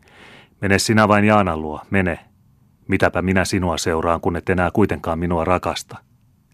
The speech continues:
"Mitä aikoo hän tehdä?" huudahti tyttö hämillään, suutuksissaan ja hämmästyneenä. Venehän on vettä puolillaan.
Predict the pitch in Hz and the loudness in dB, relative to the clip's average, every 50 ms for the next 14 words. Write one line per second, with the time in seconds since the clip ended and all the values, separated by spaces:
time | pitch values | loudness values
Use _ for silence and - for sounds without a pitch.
0 | _ _ _ _ _ _ _ _ _ _ _ _ _ _ _ _ _ _ _ _ | _ _ _ _ _ _ _ _ _ _ _ _ _ _ _ _ _ _ _ _
1 | - 156 151 151 120 98 95 95 92 - - 85 78 78 85 - - 101 90 78 | 0 0 2 4 4 4 4 2 0 -2 -4 -6 -6 -6 -6 -2 0 0 0 0
2 | 73 - - - _ _ _ _ _ _ _ _ - - 98 85 80 - - 95 | -2 -8 -14 -20 _ _ _ _ _ _ _ _ -6 -4 -4 -4 -4 -6 -6 -6
3 | - 95 92 - - 95 73 95 92 87 82 78 76 78 78 87 98 - - - | -4 -4 -4 -4 -6 -8 -6 -4 -4 -4 -6 -6 -8 -10 -12 -14 -14 -10 -4 0
4 | - 92 - - - - - - 95 - - - - 110 - - _ - 90 78 | 0 0 0 -2 -6 -12 -12 -14 -12 -12 -12 -12 -12 -14 -16 -14 _ -6 -4 -4
5 | 82 85 80 78 76 - - - 131 120 120 117 110 110 113 - _ _ _ _ | -2 -4 -6 -6 -10 -12 -12 -12 -10 -10 -10 -10 -12 -14 -16 -20 _ _ _ _
6 | _ _ _ _ _ _ _ _ _ - - 147 147 135 117 120 123 127 123 139 | _ _ _ _ _ _ _ _ _ -2 0 4 4 6 6 6 6 4 4 4
7 | - - - 104 - 127 110 98 90 82 73 73 73 73 - | 2 2 -2 -4 0 2 4 4 4 2 -2 -6 -10 -14 -16